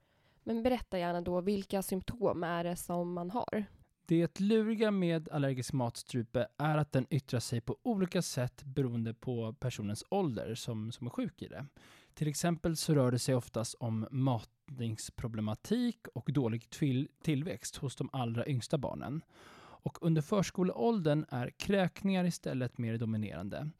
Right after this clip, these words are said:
Speaker 2: Men det rör sig även ofta om, eh, magsmärtor, man kan ha bröstsmärtor och såna här refluxsymptom, att man får sura uppstötningar. Eller barn och ungdomar får oftast svällningsproblematik, alltså att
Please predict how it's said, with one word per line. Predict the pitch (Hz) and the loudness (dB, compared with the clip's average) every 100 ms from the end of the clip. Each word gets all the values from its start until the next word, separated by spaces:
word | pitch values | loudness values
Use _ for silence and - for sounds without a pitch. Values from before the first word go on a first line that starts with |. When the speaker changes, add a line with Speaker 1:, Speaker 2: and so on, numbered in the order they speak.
| - - | -18 -12
Speaker 2:
Men | - 135 | -2 0
det | 131 | 2
rör | 139 135 | 4 2
sig | 120 - 135 135 | 0 -2 -2 0
även | 143 127 131 | -2 -2 -2
ofta | 123 - | -4 -4
om, | 117 117 | -4 -2
eh, | 113 110 | -2 -2
magsmärtor, | 120 131 110 110 - 127 117 - 131 120 | 0 0 -2 -6 -4 -2 -4 -4 -2 0
man | 117 113 | 0 -2
kan | 104 | -6
ha | 101 | -8
bröstsmärtor | - 160 135 - - 143 120 - 131 120 - | -2 0 0 -6 -4 -2 -2 -4 -4 -2 -4
och | - 110 - | -8 -10 -10
såna | - 117 | -8 -6
här | 98 | -2
refluxsymptom, | 117 170 95 - 113 - - - - 120 113 - 110 80 127 | 0 -2 -2 -6 -6 -6 -12 -12 -6 -4 -2 -2 -4 -4 -4
att | 127 - | -4 -6
man | 113 | -10
får | - - _ | -10 -16 _
sura | - 143 123 | -6 -4 -2
uppstötningar. | 127 - - 151 - 113 - 160 - _ - - - - - | -4 -4 -2 -2 -4 -8 -8 -12 -14 _ -20 -20 -20 -20 -8
Eller | 170 196 185 | 0 2 4
barn | 139 110 113 123 139 | 4 4 4 2 -2
och | - 127 | -2 0
ungdomar | 120 110 95 104 | 2 0 -2 -2
får | 110 135 | -2 -4
oftast | 123 - 107 - - - | -4 -4 -4 -6 -10 -10
svällningsproblematik, | - 143 110 104 107 104 - 110 107 104 - 175 90 - - - | -2 0 0 0 -2 -4 -6 -2 -2 -2 -4 -4 -4 -10 -20 -12
alltså | - 127 | -8 -6
att | 127 | -8